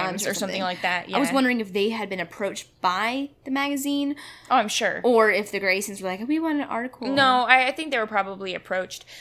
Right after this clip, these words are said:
Speaker 2: But, I mean,
Speaker 1: Like
Speaker 2: it's
Speaker 1: the
Speaker 2: all good
Speaker 1: Hamptons' finest.
Speaker 2: Yeah, it's all good publicity. I mean, it's like, I'm trying to think of another example. It's not quite like,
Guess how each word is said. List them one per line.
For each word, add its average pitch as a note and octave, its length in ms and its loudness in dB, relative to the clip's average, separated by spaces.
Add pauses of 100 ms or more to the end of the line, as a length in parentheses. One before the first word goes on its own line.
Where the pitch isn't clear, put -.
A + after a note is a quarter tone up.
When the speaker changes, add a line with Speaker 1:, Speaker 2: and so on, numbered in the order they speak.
(220)
Speaker 2:
But, C#4+ 180 4
I C4 60 2
mean, C4+ 120 -2
Speaker 1:
Like D4 100 6
Speaker 2:
it's B3+ 40 2
Speaker 1:
the C#4+ 80 8
Speaker 2:
all C#4 80 10
good C#4 60 6
Speaker 1:
Hamptons' A#3+ 400 0
finest. F#3 300 -2
Speaker 2:
Yeah, D4 180 8
it's B3+ 160 2
all F#4 180 8
good C#4 320 -2
publicity. A#3 480 -6
I C4+ 60 -4
mean, D#4 120 -2
it's D4+ 120 -2
like, E4 260 0 (720)
I'm B3+ 80 -6
trying D#4+ 200 -2
to D#4+ 40 -4
think C4 140 0
of A#3+ 80 -4
another G#3+ 260 -2
example. G3+ 480 -4
It's C4 140 -4
not E4+ 180 4
quite B3 340 -4
like, G#3+ 220 -2